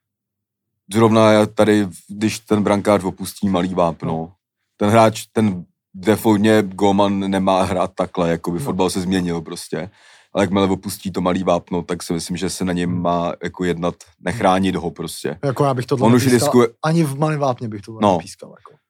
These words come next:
Speaker 1: Jo, tak on, no, to já bych to taky jako ne, to no. To já bych to taky nepískal.
Speaker 2: Ale mně přijde, že teď se tohleto, ty vole, jako, že je to,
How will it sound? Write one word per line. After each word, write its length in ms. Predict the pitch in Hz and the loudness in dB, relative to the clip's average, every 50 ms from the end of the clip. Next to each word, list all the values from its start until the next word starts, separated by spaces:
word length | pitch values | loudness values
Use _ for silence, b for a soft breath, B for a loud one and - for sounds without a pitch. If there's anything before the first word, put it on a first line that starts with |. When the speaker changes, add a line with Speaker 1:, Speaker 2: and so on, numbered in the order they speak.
| _ _ _ _ _ _ _ _ _ _ _ _ - 117 127 | _ _ _ _ _ _ _ _ _ _ _ _ 0 2 4
Speaker 1:
Jo, 60 | 147 | 6
tak 160 | 139 131 110 | 6 4 4
on, 220 | 113 113 110 107 98 98 - _ | 4 4 2 2 0 -4 -10 _
no, 340 | - - 117 135 151 160 165 | -6 -2 0 0 0 -2 -2
to 80 | - 113 | 0 2
já 80 | 113 110 | 2 4
bych 120 | 123 113 | 2 2
to 100 | 110 127 | 0 0
taky 180 | 117 110 - 107 | 0 0 0 0
jako 260 | 90 85 - 87 82 | -2 -2 -2 -6 -6
ne, 60 | 78 | -6
to 160 | - - 71 | -8 -10 -12
no. 80 | 57 - - - _ _ _ _ | -12 -12 -14 -16 _ _ _ _
To 80 | - 87 | -4 -4
já 60 | 90 | -4
bych 120 | 95 90 | -4 -4
to 80 | - 113 | -4 -4
taky 180 | 104 - - 85 | -4 -4 -4 -6
nepískal. 520 | 87 85 - - - - - - 113 110 | -8 -8 -10 -14 -16 -8 -2 0 2 2
Speaker 2:
Ale 200 | 139 143 143 143 | 4 4 2 2
mně 140 | 151 151 147 | 0 -2 -4
přijde, 280 | 120 - - 131 147 | -6 -6 -6 -4 -4
že 140 | 135 120 143 | -2 -4 -4
teď 160 | 120 139 117 | -4 -4 -6
se 120 | - - 123 | -4 -4 -6
tohleto, 380 | 123 120 113 123 113 - 117 | -4 -4 -4 -4 -6 -6 -8
ty 120 | 107 113 117 | -8 -8 -8
vole, 240 | 107 113 113 113 113 | -6 -6 -4 -4 -4
jako, 240 | 110 107 - 117 107 | -6 -6 -8 -10 -8
že 120 | 95 117 113 110 110 110 110 107 107 110 110 113 113 | -8 -6 -6 -6 -6 -6 -6 -8 -8 -8 -10 -10 -10
je 120 | 113 110 | -10 -10
to, 140 | 110 - | -10 -10